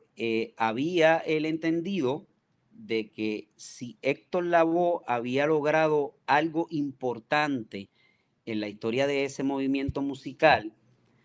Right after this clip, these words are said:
había sido de alguna manera llevar un sello de identidad rítmica, este, vocal,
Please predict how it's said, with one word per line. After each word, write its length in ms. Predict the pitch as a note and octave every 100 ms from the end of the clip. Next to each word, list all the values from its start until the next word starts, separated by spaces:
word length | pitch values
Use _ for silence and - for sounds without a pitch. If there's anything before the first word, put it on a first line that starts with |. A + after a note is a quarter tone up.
| _ _
había 340 | A2 A#2 C#3+
sido 320 | C#3+ E3+ D#3+ C3
de 120 | A2+
alguna 340 | G#2+ A#2 C3
manera 680 | D3 D3+ E3+ D#3 A#2+ A#2+ B2+ _ _ _ _ _ _ _ _
llevar 960 | A#2 G2+ A#2 A#2 C#3 E3+ D3+ B2 B2 - -
un 180 | C3 D3
sello 460 | - D#3+ E3 E3
de 160 | C3+ C3
identidad 840 | C#3 B2 B2+ B2 A2+ A#2+ A#2 C#3+ A2+ C#5+ D#5+ - - - - - - - -
rítmica, 920 | E3+ G3 C3+ B2+ B2+ B2+ C3 C3+ - _ _
este, 680 | A#2+ A2+ - - A#2 A2+ A2+
vocal, 840 | A2 A#2 A2+ - - C#3+ C3 D3+